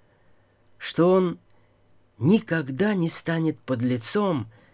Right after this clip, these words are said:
и прохвостом, что станет надёжным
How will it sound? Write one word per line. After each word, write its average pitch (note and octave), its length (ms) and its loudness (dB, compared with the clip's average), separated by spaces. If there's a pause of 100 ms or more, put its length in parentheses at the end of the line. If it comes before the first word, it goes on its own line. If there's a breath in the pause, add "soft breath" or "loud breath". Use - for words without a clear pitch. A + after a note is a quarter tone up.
(160 soft breath)
и B2+ 80 -6
прохвостом, C3 880 -6 (1400)
что - 240 -2
станет F3 440 0
надёжным C3 840 0